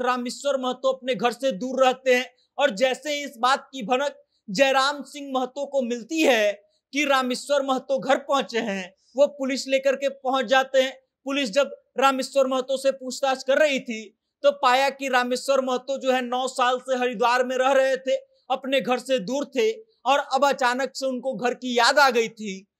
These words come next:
तो वो घर आए और ऐसे में पुलिस ने उनको पकड़ करके वापस से जेल भेज दिया है।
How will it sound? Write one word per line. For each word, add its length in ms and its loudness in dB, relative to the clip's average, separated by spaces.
तो 80 -4
वो 140 2
घर 240 0
आए 220 0
और 160 4
ऐसे 300 0
में 120 -2
पुलिस 380 -8
ने 60 -8
उनको 260 -6
पकड़ 300 -2
करके 400 0
वापस 440 2
से 120 0
जेल 300 0
भेज 200 -4
दिया 220 -2
है। 160 8